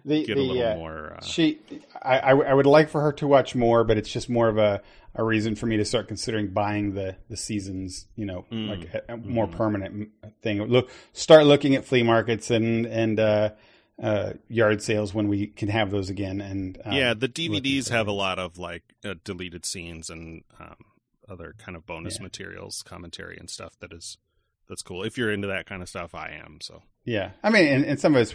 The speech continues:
Speaker 1: cool. The, uh, that, that, that Peacock is, if you ever go to the Peacock thing with, it's N B C's streaming network, it's, it's, it's just comical how much they push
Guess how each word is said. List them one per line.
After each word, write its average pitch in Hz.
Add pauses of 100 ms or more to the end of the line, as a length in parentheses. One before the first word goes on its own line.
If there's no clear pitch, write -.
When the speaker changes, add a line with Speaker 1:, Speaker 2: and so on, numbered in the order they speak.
Speaker 1:
cool. - (340)
The, 127
uh, 110 (800)
that, 113
that, 117
that 113
Peacock 123
is, 107
if 110
you 123
ever 117
go 107
to 110
the 104
Peacock 104
thing 98
with, 95
it's 98
N 107
B 101
C's 95
streaming 98
network, 98
it's, 95 (380)
it's, - (160)
it's 107
just - (240)
comical 110
how 110
much 104
they 98
push -